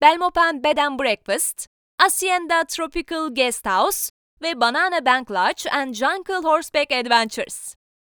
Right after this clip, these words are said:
Dediğimiz gibi Belize City'de daha çok alternatifiniz var. Geceliği ortalama sekiz yüz T L olan Radisson Fort George Hotel and Marina,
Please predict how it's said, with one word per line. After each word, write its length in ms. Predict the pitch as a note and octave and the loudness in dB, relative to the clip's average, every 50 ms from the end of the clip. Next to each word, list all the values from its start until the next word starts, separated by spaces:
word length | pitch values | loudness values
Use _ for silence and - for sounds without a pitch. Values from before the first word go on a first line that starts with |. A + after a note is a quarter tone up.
| _ _ _ _ _ A#3+ | _ _ _ _ _ -4
Dediğimiz 440 | A#3+ A3 C4 D4 F4 G4 E4+ - | -2 -2 -2 -2 -2 -2 -2 -4
gibi 300 | A3 G3+ - G3+ D#4 G4+ - _ _ _ _ _ _ F#4 | -6 -4 -4 -2 -2 -2 -4 _ _ _ _ _ _ 0
Belize 320 | F#4 F#4+ G#4+ G4+ G4 F4 | 2 2 2 0 0 -2
City'de 500 | - - C#4+ - F4 C#4+ F4+ F#4+ G#4 G#4+ - _ - | -4 -6 -6 -6 -6 -4 -2 -4 -4 -6 -8 _ 4
daha 160 | E4 D#4 D4 | 6 6 6
çok 200 | - - D4 - | 4 0 -4 0
alternatifiniz 840 | C4+ B3 B3 - C#4+ B3+ B3 B3 A#3+ - C4 - C4 A#3+ A#3+ A3 A3+ | 0 0 2 0 0 -2 -2 -2 -6 -6 -8 -8 -6 -6 -6 -2 0
var. 280 | A#3 G3+ - - - - _ _ _ _ _ _ _ _ _ _ | 0 0 0 -2 -8 -20 _ _ _ _ _ _ _ _ _ _
Geceliği 380 | E4+ F4+ C#4 F#4 G4 G4 G#4+ | -2 0 2 0 0 0 0
ortalama 460 | F#4+ D4+ C#4+ - D4+ D4 D4 C#4+ D4 D4+ | 0 0 -2 -2 -2 -2 -2 -2 -2 -4
sekiz 360 | - D4+ B3 - F4 F4+ F4 | -4 -6 -4 -4 -6 -6 -4
yüz 120 | C#4+ A3+ | -8 -6
T 220 | - C4+ A3 G#3 G3+ | -4 -2 -2 0 0
L 40 | |
olan 360 | G3 F#3 F3 F#3 A3 E4 G4+ - - _ _ _ _ - | 0 -2 2 2 2 2 2 -2 -8 _ _ _ _ -4
Radisson 520 | D4 G#4 G4+ F4 A#3 - - - B3 D4+ D#4+ | -4 -2 -2 -2 -4 -4 -4 -6 -6 -6 -2
Fort 300 | - F4+ F4 F4+ - - | 0 0 0 0 -2 -4
George 380 | - E4+ F4 F4 F4 - F4 | -4 -4 -4 -4 -6 -6 -6
Hotel 280 | F#4 F#4 - - F4+ E4 | -6 -4 -4 -6 -2 0
and 180 | D4+ D4 D4 C#4 | 0 0 0 0
Marina, 540 | C4+ B3+ A3+ G3 F3+ F3 F3+ G#3 D4 F#4+ | 0 0 0 0 -2 -4 -4 -4 -4 -4